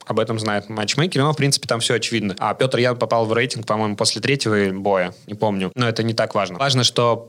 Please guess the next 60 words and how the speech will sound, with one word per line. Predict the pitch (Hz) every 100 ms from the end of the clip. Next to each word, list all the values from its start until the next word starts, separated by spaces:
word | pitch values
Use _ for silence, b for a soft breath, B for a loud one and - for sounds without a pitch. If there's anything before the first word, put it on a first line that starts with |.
| -
после | 123 117
этого | 147 139 117
у | 110
него | 113 110
все | -
пошло | 107 - 107
вверх. | 104 110 -
Доказал, | 120 117 117 113
что | - 104
он |
хороший | 98 110 - 107
мальчик, | 127 101 -
красиво | 110 - 117 107
дерется, | 120 175 - 143
что | - 101
он | 101 104
не |
любит | 110 110 104 -
бороться, | 101 104 104 113 160 - 135
любит | 113 104 98 -
бить | - - 101
локтями | 104 - 139 151
там, | 123 104 101 107 104
и | 98
так | 107
далее, | 110 107
и | -
так | 127
далее. | 190 156
И | 135
этому | 156 139
человеку | 127 135 135
начали | 113 117 117
доверять | 107 113 143 110
и |
давать | 107 113 113
топовых | 113 107
бойцов. | 104 104 101
А | 104
до | 123
этого | - 123
его | 117 123
еще | 120 117
обкатывали. | - 107 95 92 101
И |
таких | 113 120 147
бойцов | 135 131
в | 208 165
этом, | 135 120 107 107
в | 107
ростере | 120 117 - 104
U | 107
F | 101
C | -
большое | 107 107 143 117
количество, | 117 127 - -
там | 92 98
подписано | 98 - 147 117 104
много | 113 107
ребят. | 98 104 95